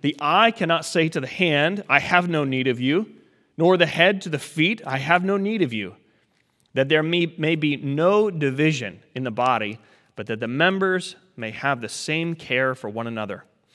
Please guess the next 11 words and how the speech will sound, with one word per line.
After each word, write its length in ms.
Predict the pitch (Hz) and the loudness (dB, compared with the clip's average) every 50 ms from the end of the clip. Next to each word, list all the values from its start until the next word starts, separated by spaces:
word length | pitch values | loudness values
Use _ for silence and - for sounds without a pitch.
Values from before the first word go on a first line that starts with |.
| _ _ - | _ _ -12
If 140 | - - - | -12 -10 -4
one 280 | 127 139 151 160 170 170 | 0 2 2 2 2 2
member 300 | 165 160 160 156 156 147 | 0 0 2 0 -2 -2
suffers, 540 | - - 151 147 143 - 139 135 131 - - _ _ _ - | -2 -2 -2 -2 -2 -2 -2 -2 -2 -6 -12 _ _ _ 0
all 240 | 147 147 147 143 131 | 2 4 4 2 2
suffer 360 | - - - 98 - - 117 | -2 -6 -10 -10 -10 -10 -12
together. 480 | - - 110 110 117 107 101 92 90 - _ _ _ _ - _ - | -10 -8 -6 -4 -4 -4 -4 -8 -10 -14 _ _ _ _ -20 _ -8
If 120 | 117 110 | -8 -6
one 320 | - 123 120 139 156 170 185 | -6 -2 0 0 0 2 0
member 320 | 185 180 175 170 170 165 | 0 0 0 0 -2 -4
is 240 | 160 - 135 117 131 | -4 -4 -6 -8 -8